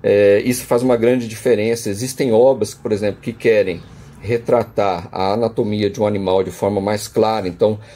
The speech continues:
deixa-se de retratar o fundo, mas essa obra aqui, ela retrata os ambientes como se tivesse em ambiente natural, e é muito interessante.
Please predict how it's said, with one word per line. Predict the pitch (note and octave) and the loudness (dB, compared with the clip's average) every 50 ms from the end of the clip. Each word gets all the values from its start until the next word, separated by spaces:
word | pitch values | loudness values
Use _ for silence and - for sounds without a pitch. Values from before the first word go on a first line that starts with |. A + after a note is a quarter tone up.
| - - | -20 -16
deixa-se | C3 C#3+ B2 B2+ C#3 D#3 D3 - C3+ A#2+ - A#2 G#2+ | -8 -2 0 0 0 0 0 -2 -4 -4 -4 -6 -8
de | G2 G#2+ | -6 -4
retratar | G2+ B2 A2+ - A2 G#2 - - G#2+ | -2 -2 0 0 0 0 0 0 0
o | A2+ A2 | 0 0
fundo, | G#2+ - - - A#2+ A#2+ A#2+ B2 B2 A2+ A#2+ A#2+ A#2+ - - _ _ - - - - - | -2 -6 -10 -6 -2 0 0 0 0 -2 -4 -6 -8 -12 -18 _ _ -20 -20 -18 -10 -8
mas | A#2 - A#2+ | -2 0 0
essa | A#2+ A#2 - - | 0 2 2 2
obra | B2 A#2 A2+ A2+ A2 G#2+ | 2 4 2 2 2 0
aqui, | G2+ - - | 0 2 2
ela | B2 B2+ B2 | 2 2 2
retrata | A#2+ C3 A#2 - - B2 A#2 A#2 - A#2+ | -2 -4 -4 -2 0 0 0 0 -2 -4
os | G2+ A2 | -4 -2
ambientes | A#2+ A2+ G#2 G#2+ G#2 G#2 G#2 G2 - - | -2 -2 -2 -2 -2 -2 -4 -4 -6 -10
como | - G#2 | -10 -10
se | G2 - | -10 -10
tivesse | - A2 G#2+ G2+ - - G#2 | -4 -2 -2 -2 -2 -2 -6
em | |
ambiente | G2+ G2 F#2 F#2 F#2+ F#2+ F2+ - - A2+ | -6 -4 -4 -4 -4 -4 -6 -6 -6 -6
natural, | G2 - - - A#2 G2 G2 G2+ G#2+ B2 A#2+ - - _ _ _ _ _ _ - | -8 -6 -4 -2 0 2 2 2 2 0 -2 -6 -16 _ _ _ _ _ _ -4
e | - B2+ B2+ | 0 0 0
é | |
muito | A#2+ A2+ A2 A2+ A2 B2 | 2 2 0 0 -2 -2
interessante. | A#2+ A#2 B2+ B2 C#3 C3 C3+ - - A2 F2+ D#2+ D#2+ E2 - - - - - | -2 -2 0 2 2 0 0 -2 -2 -2 -2 -2 -4 -8 -12 -16 -18 -18 -18